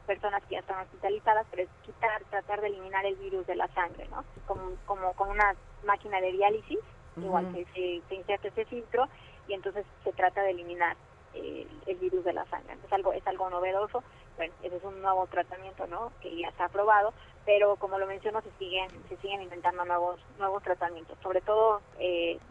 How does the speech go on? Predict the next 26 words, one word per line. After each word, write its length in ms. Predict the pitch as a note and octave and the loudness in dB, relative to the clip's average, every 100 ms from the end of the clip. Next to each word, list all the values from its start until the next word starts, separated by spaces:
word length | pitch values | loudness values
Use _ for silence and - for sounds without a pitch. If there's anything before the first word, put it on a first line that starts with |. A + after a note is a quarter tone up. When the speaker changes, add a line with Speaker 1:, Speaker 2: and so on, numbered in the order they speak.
| F#3 | 4
Speaker 1:
biológicos, 640 | G3+ F#3+ F#3 F3+ - F3+ | 8 8 6 0 -14 -14
anticuerpos 520 | F#3 F#3+ F#3 F#3+ G3 F#3 | -14 -10 -4 -4 -4 -6
monoclonales, 760 | F3+ F3+ G#3+ A#3 A#3 A#3 A#3 - | -4 -2 0 4 6 6 2 -2
hay, 240 | F#3+ F#3 - - - - - - - | -4 -4 -10 -14 -18 -20 -20 -20 -8
hay 80 | D3+ | -2
varios 260 | F#3 F3+ F#3 | 4 4 4
que 100 | - | -4
están 200 | - F#3 | -4 -4
en, 220 | F3+ E3+ | -4 -8
en 800 | E3 F3+ - E3+ E3+ E3+ D#3+ - | -8 -10 -10 -14 -12 -10 -8 -4
aprobación 420 | - F3+ F3+ G3 | 0 4 2 0
de 80 | F#3+ | -8
emergencia, 680 | F#3 F3+ C4 B3+ - A#3+ A#3+ - - - - - | -8 -4 -4 -4 0 0 0 -4 -16 -18 -18 -8
eh, 360 | F#3 F3+ F3+ F3 | -2 0 0 -2
que 80 | F#3 | -2
pueden 260 | F#3+ F#3+ | -2 0
pasar 240 | F#3 F3 F#3 | -2 0 0
a 40 | |
etapa 280 | F3+ F#3 F3+ | 0 -2 -4
comercial 400 | F3+ F3 F3 F3 | -4 -10 -8 -10
quizás 240 | F#3 F#3 | -6 -6
en 120 | F3+ F3 | -4 -4
algún, 240 | F3 F#3 F3+ F3+ F3+ E3+ - - | -6 -8 -16 -18 -16 -16 -16 -18
en 160 | F3+ | -10
algunos 420 | F#3 F#3 G3+ G3 | -8 -6 -6 -6
meses 340 | G#3 G#3+ G#3 | -4 -6 -6